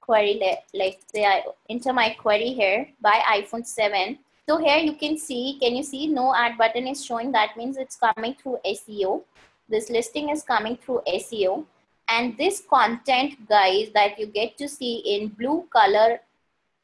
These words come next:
that is called title tag. Guys, this is called title tag. This tag is called title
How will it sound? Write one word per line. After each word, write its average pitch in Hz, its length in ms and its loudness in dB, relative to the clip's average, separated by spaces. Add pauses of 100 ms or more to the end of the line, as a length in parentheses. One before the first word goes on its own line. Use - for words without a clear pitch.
that 214 380 4
is 214 220 -2
called 196 320 4 (100)
title 190 420 0 (160)
tag. 160 240 2 (1120)
Guys, 240 380 2
this 262 380 -4
is 254 240 -4
called 220 360 4 (240)
title 214 540 0
tag. 156 320 0 (4000)
This 277 340 -4
tag 226 380 2 (100)
is 233 160 -6
called 226 380 2 (100)
title 202 760 -2